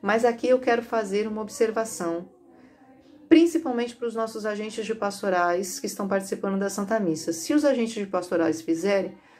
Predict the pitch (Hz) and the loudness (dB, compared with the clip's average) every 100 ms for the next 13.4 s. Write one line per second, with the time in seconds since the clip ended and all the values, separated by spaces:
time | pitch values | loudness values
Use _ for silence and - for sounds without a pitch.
0 | _ 226 233 262 247 233 277 294 - 233 | _ -4 2 4 4 2 0 -4 2 2
1 | 208 196 190 - - 196 196 - 233 226 | 4 0 -2 -8 -6 -6 -6 -6 -2 -2
2 | 185 - - _ _ 190 233 247 277 330 | -4 -12 -16 _ _ 4 4 6 4 4
3 | 330 311 302 262 156 147 - _ _ _ | 4 6 6 4 -2 -4 -12 _ _ _
4 | _ _ _ _ _ _ _ 254 262 294 | _ _ _ _ _ _ _ 4 4 6
5 | 302 294 - 269 262 277 262 208 190 175 | 6 4 0 -2 0 0 0 0 2 2
6 | 180 - 196 190 - - 190 233 226 226 | 0 -6 -8 -8 -10 -8 -2 0 0 2
7 | 233 226 190 185 190 196 156 165 170 262 | 0 2 0 2 -2 -2 -2 -2 6 6
8 | 294 294 277 277 156 - - _ _ _ | 6 -2 -4 -2 -2 -2 -12 _ _ _
9 | - 240 175 175 - - - _ - 233 | 0 0 0 -2 -10 -20 -20 _ 2 6
10 | 254 262 247 277 247 180 165 165 190 285 | 8 6 0 2 6 6 6 4 0 -2
11 | 302 269 254 240 208 170 - 190 - 220 | -2 -2 -4 -4 -6 -6 -10 -18 -6 -6
12 | 190 226 320 370 330 247 220 196 180 165 | 2 2 4 2 2 0 -2 -4 -2 -2
13 | 160 196 175 - | -2 -2 -4 -8